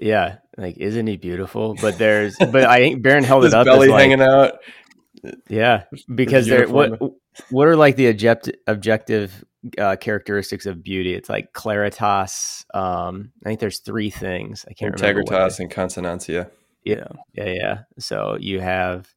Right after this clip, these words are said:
Speaker 1: like, he is, he is who he should be with claritas.
Speaker 2: Mm-hmm.
Speaker 1: It's
Speaker 2: Uh, I
Speaker 1: beautiful.
Speaker 2: think D-Mac said that beauty is the, it's like the manifestation of truth,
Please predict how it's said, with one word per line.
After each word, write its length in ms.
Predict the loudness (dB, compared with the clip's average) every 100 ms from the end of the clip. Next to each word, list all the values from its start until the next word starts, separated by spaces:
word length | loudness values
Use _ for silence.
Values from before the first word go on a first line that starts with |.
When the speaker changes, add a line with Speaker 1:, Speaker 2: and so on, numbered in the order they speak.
| _ _ _ _
Speaker 1:
like, 320 | -12 -12 -12 _ _
he 200 | _ -10
is, 380 | -8 -10 -12 -16 _ _ _ _ _ _ _ _
he 200 | -6 -4
is 160 | -4
who 160 | -6 -6
he 140 | -6
should 200 | -8 -10
be 240 | -12 -10 -8
with 200 | -8 -12
claritas. 840 | -10 -6 -6 -8 -6 -6 -6 -14 -20 _ _ -16
Speaker 2:
Mm-hmm. 280 | -12 -12 -12 _ _ _ _ _ _ _ _ _ _ _
Speaker 1:
It's 120 | -20 -8
Speaker 2:
Uh, 40 | 2
I 100 | 4
Speaker 1:
beautiful. 180 | 4 2
Speaker 2:
think 180 | -4 -2
D-Mac 340 | 0 2 0
said 200 | 0 -2
that 180 | -2 -6
beauty 460 | -4 -4 -2 -2 -2
is 260 | -4 -6 -8
the, 440 | -6 -6 -6 -10 _ _ _ _ _ _ _ _ _ _
it's 180 | -6 -4
like 140 | -4
the 60 | -2
manifestation 840 | 0 0 -2 -8 -4 -2 -2 -6
of 120 | -10 -12
truth, 540 | -10 -8 -8 -12 _